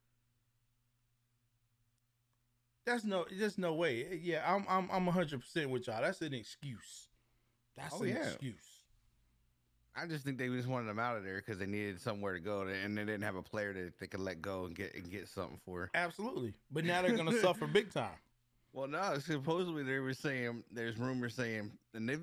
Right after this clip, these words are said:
Speaker 2: these rumors have been shot down, but they're saying that, uh, Jim Harbaugh might be heading to Miami. But they, they, they, they've said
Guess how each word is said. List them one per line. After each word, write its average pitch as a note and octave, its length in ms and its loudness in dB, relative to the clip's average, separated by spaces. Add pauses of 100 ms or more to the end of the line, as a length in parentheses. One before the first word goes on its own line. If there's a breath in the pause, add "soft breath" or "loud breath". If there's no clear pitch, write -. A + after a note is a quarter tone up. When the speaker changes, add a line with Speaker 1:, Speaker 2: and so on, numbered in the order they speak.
(100)
Speaker 2:
these E3+ 180 -4
rumors C#3+ 240 0
have A#2 220 0
been F#2 120 -4
shot F2 340 -2
down, E2+ 260 -2 (120)
but D#2+ 180 -6 (1120)
they're G2 100 -8
saying A2 340 -2
that, G2+ 220 0
uh, F2+ 400 0 (600 loud breath)
Jim B2 160 -4
Harbaugh A#2 420 0
might G2+ 160 -4
be F#2 120 -4
heading G2 180 0
to F#2 60 -4
Miami. E2+ 500 -4 (720)
But G#2 140 -10
they, C3 160 -6
they, A2 160 -10
they, G2 180 -6 (140)
they've A#2+ 180 -4
said A#2+ 360 -2